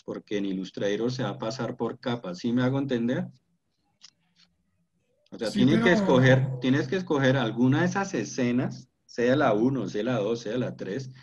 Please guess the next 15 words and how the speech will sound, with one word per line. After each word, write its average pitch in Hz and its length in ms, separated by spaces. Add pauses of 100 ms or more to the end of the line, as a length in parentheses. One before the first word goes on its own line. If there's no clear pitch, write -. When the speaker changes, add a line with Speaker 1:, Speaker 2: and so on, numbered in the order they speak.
(240)
Speaker 1:
o 117 120
algunos 127 420
elementos 135 640
que 135 160
se 123 140
vean 110 240
que 151 140
se 139 100
hayan 123 220
hecho 131 220
en 143 60
Illustrator 113 720
o 113 160
en 98 120
Photoshop, 104 760